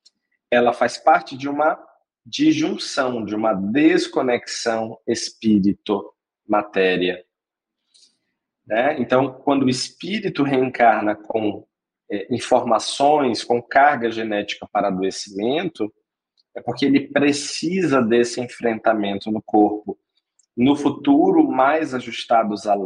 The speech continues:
às leis morais, nós não teremos mais essas necessidades. Então, a evolução espiritual, né? A, a transformação do mundo,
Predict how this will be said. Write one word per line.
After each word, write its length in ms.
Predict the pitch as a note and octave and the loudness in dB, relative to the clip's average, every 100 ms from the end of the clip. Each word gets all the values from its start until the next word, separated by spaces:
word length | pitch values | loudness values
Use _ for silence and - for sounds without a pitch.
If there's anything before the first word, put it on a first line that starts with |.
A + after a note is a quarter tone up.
| F#2 | -4
às 200 | A2 G#2+ | -4 -4
leis 720 | G2 G2+ A2+ C3+ D3+ D3 G#2+ | -4 -2 0 2 2 0 -2
morais, 920 | G2+ G2 F#2+ F#2+ G#2+ B2+ A#2 - - _ _ _ _ _ _ | -6 -4 0 4 4 2 -2 -6 -16 _ _ _ _ _ _
nós 240 | A#2 A#2 | -2 -2
não 260 | B2 C3 F#3 | -2 -2 -2
teremos 520 | C3+ A2 G#2+ G2+ G#2 | -2 -2 -2 -6 -6
mais 320 | F#2 F#2 E2+ | -2 -2 -2
essas 340 | E2+ E2 F2+ - | -8 -10 -12 -8
necessidades. 1040 | E2 - - - E2+ D#2 - - - - _ _ _ - _ | -8 -8 -12 -10 -4 -4 -4 -10 -16 -16 _ _ _ -20 _
Então, 540 | F#2 - C3 - - _ _ _ _ _ _ _ _ | -6 2 2 2 -6 _ _ _ _ _ _ _ _
a 80 | A#2 | 0
evolução 920 | A#2 A#2 B2 A2+ - - E3 F#3 D3 | 2 2 4 2 -2 0 0 2 0
espiritual, 1200 | A#2+ - B2+ A2+ A2+ - G2+ F#2+ G2+ G#2 G#2 - _ _ _ | -4 -4 -4 -2 -4 -2 2 4 4 2 -2 -10 _ _ _
né? 300 | G2 A2+ C#3+ - _ _ _ _ | -2 0 0 -8 _ _ _ _
A, 300 | - - - | -8 -8 -4
a 120 | G2 - - | -6 -6 -4
transformação 1120 | C#3 D3+ - C#3+ C3+ B2+ B2 - - D#3 D#3+ | -2 0 0 0 2 2 0 -2 -2 0 0
do 160 | D3 C#3 | 0 0
mundo, 720 | C3 C3+ C#3+ D3 B2 A2 | 0 2 2 4 4 2